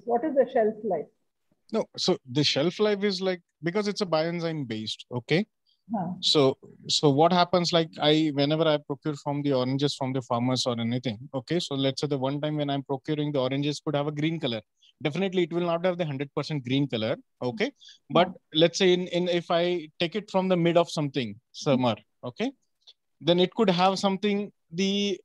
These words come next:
Speaker 2: yellowish color or the orange color,
Speaker 1: Yeah.
Speaker 2: okay? So the batch wise, the color will change,
Speaker 1: Yes.
Speaker 2: okay?
Speaker 1: Huh.
Speaker 2: Yeah, but the problem is like with the liquid, the people are okay. But when I, I sell it as like a toilet cleaner or something, the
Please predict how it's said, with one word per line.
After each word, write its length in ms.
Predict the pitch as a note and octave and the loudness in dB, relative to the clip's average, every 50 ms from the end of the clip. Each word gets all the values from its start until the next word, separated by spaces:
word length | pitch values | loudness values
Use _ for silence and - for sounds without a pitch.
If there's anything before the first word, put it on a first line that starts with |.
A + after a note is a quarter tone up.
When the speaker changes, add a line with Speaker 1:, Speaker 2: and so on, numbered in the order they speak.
| _ | _
Speaker 2:
yellowish 400 | - F3+ G3 G3+ G#3 G#3+ G3 - - | 2 2 4 4 4 4 2 0 -2
color 200 | - F3 E3+ F3 | -2 -2 0 0
or 180 | E3+ E3+ E3+ | 0 0 -2
the 140 | E3+ E3 F3+ | -2 -2 0
orange 380 | E3 D3 C#3+ C#3+ C#3 C#3+ C3+ - | 0 0 0 0 -2 -4 -4 -6
color, 260 | - A2+ G#2+ G#2 G2+ G2+ _ _ - | -8 -8 -8 -10 -12 -14 _ _ -12
Speaker 1:
Yeah. 160 | D#4 B3+ A3+ | -6 -4 -4
Speaker 2:
okay? 220 | G#3 G3+ F3+ A#2+ A2+ | -2 0 -2 -2 -2
So 140 | - - | -2 0
the 120 | E3 D3 C#3 | 0 0 2
batch 340 | A#2+ C3+ E3 G#3 A#3 - - | 4 4 4 4 2 2 2
wise, 180 | A#3 A#3 G#3+ | 2 2 4
the 80 | G3+ A3+ | 2 0
color 220 | A3 F#3+ F3 F3 | 2 2 0 2
will 220 | E3 F3 F3+ F3+ E3+ | 2 2 0 0 -2
change, 420 | C3+ C#3 A#2+ A2+ A2+ G#2 - - _ _ _ - | -2 -4 -4 -4 -4 -8 -12 -18 _ _ _ -4
Speaker 1:
Yes. 200 | D#4+ F4+ - - | -2 -2 -2 0
Speaker 2:
okay? 220 | - G3 D3 - _ _ _ _ _ - _ A#3 | 0 -2 -2 -2 _ _ _ _ _ -16 _ -8
Speaker 1:
Huh. 140 | A#3 G#3 F#3 | -8 -4 -2
Speaker 2:
Yeah, 140 | F#3 F3+ - - - | -2 -2 -2 -4 -10
but 260 | C#3+ C#3+ D3+ D#3+ E3 E3 | -2 0 0 0 2 0
the 140 | G3+ F3+ - _ _ | -2 -2 -2 _ _
problem 380 | E3 D#3+ E3+ E3+ G3+ G#3+ G#3+ | 2 2 2 2 2 2 2
is 140 | A3 G#3 F#3+ | 2 2 0
like 160 | G3+ G3+ G3 | 0 -2 0
with 140 | F#3 F#3 F#3 | -2 -2 0
the 60 | F#3+ | 0
liquid, 540 | F3 D3 D#3+ E3 - - G3+ A3+ A3+ G3 F3 | 2 2 0 0 -2 -2 0 0 0 0 -4
the 60 | F#3 | -6
people 340 | F3+ - F#3+ F#3 E3+ G3 F#3+ | -4 -4 -4 -4 -2 0 2
are 100 | F#3 F3 | 2 2
okay. 280 | D3 C3+ - - C3+ B2+ | 2 0 -2 -4 -6 -6
But 160 | B2 C#3 C3+ C#3 C#3 | -6 -6 -8 -4 -2
when 340 | D3 D3+ D#3 D#3 D#3+ D3+ C#3+ | -2 0 0 -2 -4 -4 -2
I, 300 | D3 D3+ D3+ D#3 D#3+ D#3+ | 0 2 2 2 2 0
I 80 | D#3 D#3 | 0 0
sell 260 | D3+ - - D#3+ D#3+ | -2 -2 -2 0 0
it 100 | F3+ F3 | 0 0
as 160 | F3+ F3 E3 E3 | 0 0 0 -2
like 160 | E3+ D#3+ D#3 | -4 -4 -4
a 80 | E3 | -4
toilet 320 | D#3+ - C3+ C3+ D3 D#3 D3 - | -4 -4 -2 -2 -2 -4 -4 -4
cleaner 240 | D3+ D3 D3+ D#3 D3 | -2 -2 0 0 0
or 100 | C#3 C#3+ | -2 -2
something, 540 | C#3 - E3 F3+ F#3+ - C#3+ A#2+ B2 D3+ F3+ _ - | -2 -2 -4 -4 -4 -4 -6 -8 -8 -8 -10 _ -8
the 140 | C3+ C#3 | -6 -6